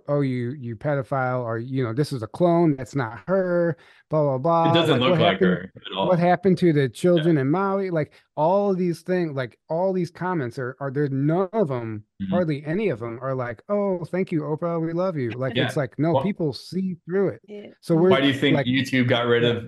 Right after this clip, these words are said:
Speaker 2: YouTube got rid of the dislike button? Solely because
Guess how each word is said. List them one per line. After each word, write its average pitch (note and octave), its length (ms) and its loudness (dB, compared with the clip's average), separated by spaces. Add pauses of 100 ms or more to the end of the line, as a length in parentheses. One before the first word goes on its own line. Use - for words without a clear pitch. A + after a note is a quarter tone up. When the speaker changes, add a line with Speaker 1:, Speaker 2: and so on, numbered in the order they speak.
Speaker 2:
YouTube A2+ 380 -4
got A2 140 -8
rid G#2+ 100 -4
of G2 80 -6
the G#2+ 80 -2
dislike A2+ 440 -2
button? G#2 520 -6
Solely C3+ 880 2
because A#2 960 -4